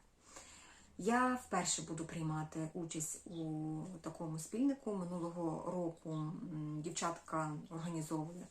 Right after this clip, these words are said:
до речі, організатори цього, ем, чудового, е, проекту, е, є Ліночка із каналу, м, Мій творчий простір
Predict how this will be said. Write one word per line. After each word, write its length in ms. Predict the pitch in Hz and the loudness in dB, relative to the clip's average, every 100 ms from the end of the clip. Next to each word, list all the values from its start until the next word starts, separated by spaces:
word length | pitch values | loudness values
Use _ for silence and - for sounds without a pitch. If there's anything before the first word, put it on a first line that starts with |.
| - | -8
до 160 | 160 - | -4 0
речі, 240 | 165 - | 0 -2
організатори 680 | - 180 180 175 165 165 160 | -2 0 2 2 0 -2 -4
цього, 380 | - 165 160 156 | -4 -4 -4 -4
ем, 800 | - - 165 - - 160 160 151 156 160 | -8 -8 -6 -4 -4 -2 -2 -2 -2 -4
чудового, 840 | - 165 175 160 160 156 151 156 - - - - - - - | -4 -2 0 0 -2 0 0 -2 -6 -16 -16 -16 -18 -14 -6
е, 540 | 147 147 160 165 165 | -2 -2 -2 -4 -6
проекту, 540 | - 180 170 156 - 160 | -2 0 2 0 -2 -2
е, 400 | - 160 156 156 - - | 0 -4 -4 -4 -6 -10
є 340 | 160 175 151 | -2 0 0
Ліночка 600 | 160 165 156 156 - 151 147 - | 0 0 0 0 -4 -4 -4 -4
із 300 | 165 160 - | -2 0 0
каналу, 720 | 175 160 156 147 156 151 - | -2 0 0 0 -2 -2 -4
м, 440 | - 151 147 147 147 - - - - - - - - - 190 | -4 -4 -4 -4 -8 -12 -20 -20 -20 -16 -14 -14 -18 -6 0
Мій 140 | 180 | 0
творчий 400 | 160 165 160 - | 0 -2 0 -4
простір 460 | - 240 - - | 2 2 2 0